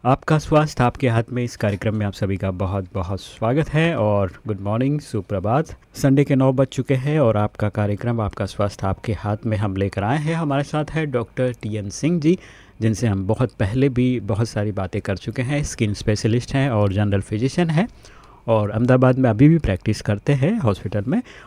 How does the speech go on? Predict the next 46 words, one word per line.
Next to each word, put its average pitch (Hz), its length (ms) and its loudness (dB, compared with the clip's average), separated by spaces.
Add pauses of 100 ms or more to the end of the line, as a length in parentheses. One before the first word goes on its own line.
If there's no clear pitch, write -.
(120)
और 117 120 0
साथ 123 260 0
ही 135 60 2
साथ, 135 260 0 (160)
अ, 131 140 2
यहाँ 120 320 2
पर 123 360 4
ग्लोबल, 117 480 2 (580)
अ, 117 40 -2
हॉस्पिटल 110 640 2
और 107 300 4
वेवर 113 240 6
हेल्दी 117 220 4
हॉस्पिटल 107 540 -2
में 107 180 -2
भी 117 120 2
वो 107 80 4
अपनी 101 200 -4
सेवाएं 101 420 0
देते 110 260 2
हैं। 131 180 0 (100)
तो 117 80 4
अभी 110 380 2
इस 107 160 -2
समय 113 340 -2 (380)
एवर 127 160 6
हेल्दी 123 220 6
हॉस्पिटल 123 440 2
में 127 100 2
अपनी 117 200 0
सेवा 104 340 0
दे 104 160 2
रहे 120 140 4
हैं 135 200 0
और 127 140 0
उस 104 180 -4
बीच 143 320 4 (180)
आपके 101 300 0
साथ 98 220 -4 (120)
मिलने 98 220 -6
के 101 100 -8
लिए 98 100 -4
ख़ास 92 360 -4
बैठे 98 220 -2
हुए 131 180 2
हैं। 156 180 -6